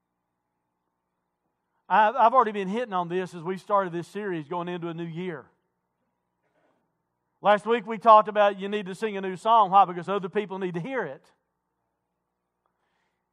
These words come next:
We, we even closed out the, the series that we were doing at, at Christmas, talking about the need for that, for us to share the gospel.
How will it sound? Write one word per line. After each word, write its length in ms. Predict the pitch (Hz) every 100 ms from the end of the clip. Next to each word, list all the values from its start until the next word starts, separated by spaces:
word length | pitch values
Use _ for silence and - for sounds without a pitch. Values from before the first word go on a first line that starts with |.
| _ 190
We, 160 | 247
we 120 | 247
even 200 | 240 214
closed 400 | 175 254 233 208
out 340 | 226 247 240 208
the, 180 | 190 196
the 180 | 185
series 440 | 165 226 214 196 180
that 100 | 202
we 100 | 202
were 100 | 208
doing 240 | 208 208
at, 140 | 190 -
at 220 | 190 180
Christmas, 500 | - 247 - 165 120 _ _ _ _ _ _ _ _ -
talking 320 | 220 226 220
about 240 | 208 202
the 100 | 196
need 320 | 196 220 226 170
for 140 | 190
that, 280 | 180 165 165
for 140 | 180
us 240 | 202 220 -
to 260 | 220 202 170 _ _ _
share 340 | - 233 220
the 80 | 190
gospel. 640 | 175 196 185 - 143 120